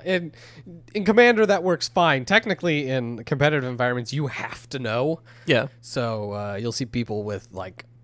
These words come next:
Speaker 1: sheets of paper and calculators to keep track of everything.
Speaker 2: That makes sense.
Speaker 1: So
Speaker 2: I'd, uh, having never been to a, like, I've never seen in person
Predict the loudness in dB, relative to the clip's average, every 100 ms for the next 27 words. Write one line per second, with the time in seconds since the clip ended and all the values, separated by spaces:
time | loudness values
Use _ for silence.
0 | -16 -8 -4 -4 -4 -6 -2 0 0 0
1 | -2 -2 -4 -2 -2 -2 -4 -4 -6 -8
2 | -10 -8 -4 -4 -8 -16 -20 -20 -16 -4
3 | -2 2 0 0 -4 -4 -4 -4 -4 0
4 | 0 0 -2 -8 -10 -18 -20 -20 -20 -20
5 | -10 4 8 8 6 2 -4 -14 -20 -20
6 | -2 2 4 6 6 4 0 -2 0 0
7 | 0 0 0 0 -2 -4 -4 -2 -4 -6
8 | -6 -4 -4 0 0 2 0 0 -2 -2
9 | -2 -2 -2 -2 0 0 -4 -4 -2 -2
10 | -2